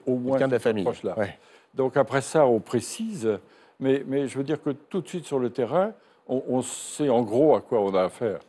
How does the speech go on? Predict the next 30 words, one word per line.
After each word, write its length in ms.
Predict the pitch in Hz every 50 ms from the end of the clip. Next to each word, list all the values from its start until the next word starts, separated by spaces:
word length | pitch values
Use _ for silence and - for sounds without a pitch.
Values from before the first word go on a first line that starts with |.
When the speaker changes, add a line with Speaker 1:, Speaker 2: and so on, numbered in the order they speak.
| _ _ - - -
Speaker 2:
Hmm. 80 | 107 110
Speaker 1:
Alors 160 | 120 123 131
on 120 | 139 139
ne 160 | 135 135 135 135
mesure 460 | 127 131 135 135 131 117 139 135 -
pas 220 | - - 139 131 120
tout 140 | - 127
de 60 | 107 -
suite 240 | - - 139 123 -
l'ampleur 600 | 113 110 127 135 123 - - 139 147 135 123 110
de 100 | 101 104
la 100 | 98 101
découverte, 420 | 98 101 98 - - 156 190 170 147
mais 180 | 127 120 113 104 - - - - - _ -
moi 100 | - 147
il 60 | 156
m'est 160 | 151 143 139 156
arrivé 640 | 151 135 135 135 123 151 151 143 139 127 117 107 101
sur 320 | - - - - 151 139 127
le 100 | 127 120
terrain, 480 | - 127 110 107 147 175 196 202 214 196 _ _ _ _ _ _ _ _
faisant 320 | - - 139 135 147 131
des 120 | 120 131
découvertes, 520 | 127 127 123 - 131 120 147 185 190 185 _ _
d'écrire 760 | 120 175 196 - - - - 190 180 151 - - 107 95 90 85 _ _ _ _ _ _ _ _ _ _ -
le 120 | - 120 117
résultat 460 | 117 117 113 131 120 104 - 135 117
sur 180 | - - 104
le 100 | 98 101
terrain 440 | 98 - 120 113 127 170 208 226 233